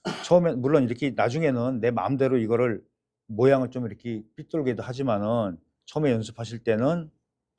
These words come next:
Speaker 2: 그래도 이런 모양을 좀 잡아서 하시는 게 훨씬 더 좋아요. 그랬을 때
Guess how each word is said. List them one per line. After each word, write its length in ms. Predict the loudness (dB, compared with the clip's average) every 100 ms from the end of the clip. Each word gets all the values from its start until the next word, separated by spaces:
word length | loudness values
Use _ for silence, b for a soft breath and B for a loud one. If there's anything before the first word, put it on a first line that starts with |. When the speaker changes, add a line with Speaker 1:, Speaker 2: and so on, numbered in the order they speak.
| _
Speaker 2:
그래도 540 | -2 0 4 2 0 _ _ _ _ _ _ _ _ _ _
이런 180 | 0 4
모양을 340 | 8 6 6
좀 140 | -2 -10
잡아서 440 | -10 -6 -4 -4
하시는 280 | -6 -8 -14
게 80 | -14
훨씬 280 | -16 -12
더 80 | -12
좋아요. 380 | -10 -6 -4 -4
그랬을 300 | -6 -8 -4
때 240 | -2 -2